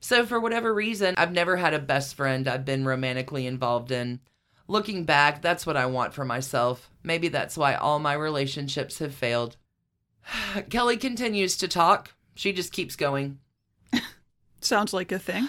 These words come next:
Speaker 1: I mean, it seems like she's had six months of therapy, and it really has opened up some stuff. I'm saying maybe not the press in general is the best place to
Speaker 2: Sure.
Speaker 1: share your therapeutic visions with.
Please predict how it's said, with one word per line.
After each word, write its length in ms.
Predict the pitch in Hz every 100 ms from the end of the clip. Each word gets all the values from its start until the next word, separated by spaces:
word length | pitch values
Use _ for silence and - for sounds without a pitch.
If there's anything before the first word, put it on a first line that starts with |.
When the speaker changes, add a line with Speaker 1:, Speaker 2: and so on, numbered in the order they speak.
| -
Speaker 1:
I 60 |
mean, 140 | 269 277
it 120 | 220
seems 260 | 320 403 370
like 140 | 269
she's 220 | 262 240
had 180 | 233 208
six 280 | - - 220
months 240 | 202 -
of 120 | 190
therapy, 440 | 226 381 311 214 196
and 60 | 202
it 80 | 202
really 320 | 254 233 220
has 180 | 202 -
opened 380 | 208 214 226 190
up 180 | 196 -
some 180 | 247 247
stuff. 420 | - 262 269 - _ _ _ _ -
I'm 120 | 202
saying 380 | - 226 220 202
maybe 360 | 196 214 226
not 300 | 220 196 170
the 120 | 202 170
press 460 | - 202 196 196
in 260 | - 180 170
general 440 | 175 175 160 160
is 140 | 151 147
the 100 | 143
best 300 | 151 147 -
place 360 | 175 175 165
to 240 | - 147 139
Speaker 2:
Sure. 380 | - - 190 202
Speaker 1:
share 340 | 175 208 202 202
your 240 | 185 175
therapeutic 720 | - 180 175 165 190 175 -
visions 520 | 147 170 196 190 196
with. 220 | 202 202